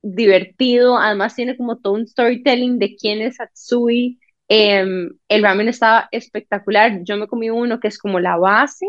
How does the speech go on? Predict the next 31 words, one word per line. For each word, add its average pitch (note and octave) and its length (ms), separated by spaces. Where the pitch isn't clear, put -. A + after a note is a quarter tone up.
que - 80
tiene G3 240
como B3+ 300
puros A3+ 240
vegetales, B3+ 580
a A3 40
mí F#3+ 120
me G#3 100
gustan B3 280
los G#3+ 100
ramen G3+ 320
vegetarianos, B3 720
y A3 100
entonces G#3+ 440
puedes A3+ 240
luego A3+ 220
escoger A#3+ 440
de F#3 100
una G3 140
lista A3+ 440
como F#3 140
de F#3+ 80
ingredientes F#3+ 560
adicionales A3 540
que F#3 140
quieres F#3+ 380
ponerle, F3 580
y B3+ 100
luego C4 360
puedes G#3 220
elegir A#3+ 480